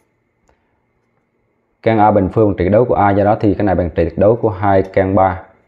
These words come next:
cộng một trừ hai căn ba.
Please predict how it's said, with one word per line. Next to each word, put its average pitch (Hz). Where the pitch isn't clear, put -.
cộng 85
một 78
trừ 90
hai 98
căn 95
ba. 92